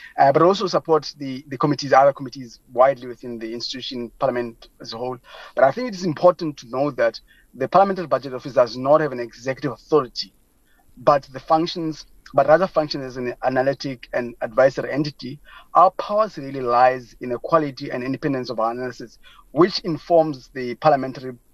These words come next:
Speaker 2: process in particular. Ultimately, the, the, as I said, it's a bit interesting, is that the houses have to make decisions on the fiscal policy. Of course, they take into account our, our, our, our advisory. That is why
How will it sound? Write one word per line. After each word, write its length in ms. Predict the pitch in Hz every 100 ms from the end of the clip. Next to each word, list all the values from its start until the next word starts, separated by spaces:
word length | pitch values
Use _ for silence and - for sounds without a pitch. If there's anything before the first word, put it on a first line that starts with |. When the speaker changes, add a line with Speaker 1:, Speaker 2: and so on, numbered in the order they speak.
| -
Speaker 2:
process 560 | 156 143 135 - - _ _ -
in 120 | -
particular. 460 | 131 226 180 117 101 - - -
Ultimately, 640 | 185 226 202 151 143 139
the, 320 | 131 131 127 -
the, 260 | 139 135 127
as 120 | 135
I 40 | 127
said, 200 | 151 135
it's 80 |
a 40 | 120
bit 140 | 139 - _ 139
interesting, 520 | 131 147 139 131 131
is 120 | 127
that 260 | 135 123 - - -
the 100 | 135
houses 480 | 135 147 233 208 160
have 200 | - 180
to 60 | 160
make 260 | 135 143 127
decisions 520 | 135 - 135 123 - _ _ -
on 160 | 147 135
the 80 | -
fiscal 400 | 147 135 135 117
policy. 500 | 160 127 - 107 - _ -
Of 160 | - -
course, 340 | 208 190 - _ - -
they 120 | 131
take 260 | - 156
into 180 | 156 143
account 360 | 120 - 127 117
our, 180 | 120 117 -
our, 180 | 120 117
our, 480 | 127 120 - 123
our 160 | 113 117
advisory. 600 | 127 117 143 139 131 117 - _ _ -
That 120 | 156
is 200 | 202 147
why 440 | 147 147 135 131